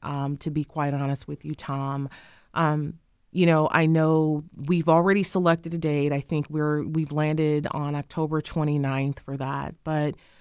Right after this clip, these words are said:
we're still figuring out what that looks like. And, um, it will definitely not be, uh, the, uh,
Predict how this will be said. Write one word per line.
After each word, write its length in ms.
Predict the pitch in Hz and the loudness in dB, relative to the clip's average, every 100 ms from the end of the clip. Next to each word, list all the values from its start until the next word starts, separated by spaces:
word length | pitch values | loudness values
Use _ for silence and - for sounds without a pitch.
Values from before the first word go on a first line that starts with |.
| _ - - | _ -20 -2
we're 100 | 180 | 0
still 420 | - - 208 220 | 0 4 4 4
figuring 440 | - 220 214 180 | 6 4 6 4
out 240 | 180 190 - | 4 2 0
what 180 | 160 | -2
that 180 | 160 151 | -2 -4
looks 280 | 160 151 - | -4 -4 -4
like. 360 | 151 82 - _ _ _ _ _ _ | -6 -12 -14 _ _ _ _ _ _
And, 640 | - 170 165 156 156 151 - | 2 4 4 4 2 0 -4
um, 540 | 151 147 147 90 85 - _ _ _ - _ | -6 -4 -4 -4 -6 -10 _ _ _ -20 _
it 160 | - 180 | -2 0
will 140 | 170 | 2
definitely 640 | 156 160 170 185 180 165 160 | 2 4 4 4 0 2 2
not 560 | 160 151 147 170 226 180 | 2 2 2 0 -4 -6
be, 440 | 190 196 254 302 _ _ _ _ | -6 -4 -6 -8 _ _ _ _
uh, 360 | 175 156 151 151 | -8 -6 -6 -6
the, 560 | 151 160 165 160 160 - _ _ _ _ - | -6 -2 0 -2 -4 -10 _ _ _ _ -10
uh, 180 | 156 | -10